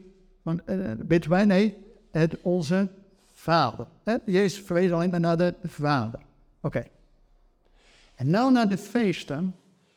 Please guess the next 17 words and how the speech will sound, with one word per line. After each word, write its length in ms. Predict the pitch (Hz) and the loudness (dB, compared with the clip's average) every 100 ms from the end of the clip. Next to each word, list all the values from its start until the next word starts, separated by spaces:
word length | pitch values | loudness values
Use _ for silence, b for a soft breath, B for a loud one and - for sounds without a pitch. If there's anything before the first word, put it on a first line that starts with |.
| _ _ _ _ _ _ | _ _ _ _ _ _
Pesach, 640 | 214 220 - 196 214 - | 0 0 2 0 0 0
Pasen 380 | 185 185 190 185 | 0 2 2 2
in 80 | 165 | 2
onze 240 | 170 143 | 0 -2
traditie, 680 | 135 135 131 139 - 175 202 | -2 -2 0 -2 -2 -2 -2
is 240 | - 196 175 | 0 -2 0
het 180 | 220 | -4
feest 380 | - 147 127 120 | -2 -4 -4 -4
van 200 | - 180 | -4 -2
de 240 | 185 180 160 | 0 0 0
Zoon. 580 | 123 127 160 143 120 110 - _ _ _ _ _ _ _ _ 202 _ _ _ _ _ _ _ _ _ _ - | -2 0 0 0 -2 -6 -18 _ _ _ _ _ _ _ _ _ _ _ _ _ _ _ _ _ _ _ -6
Dood 320 | 139 190 196 | 2 4 4
en 100 | 165 | 2
opstanding 600 | 190 175 - 175 185 190 | 0 -2 -2 0 0 0
van 120 | 165 | 0
de 60 | 147 | -2
Heer 300 | 151 180 185 | 0 0 0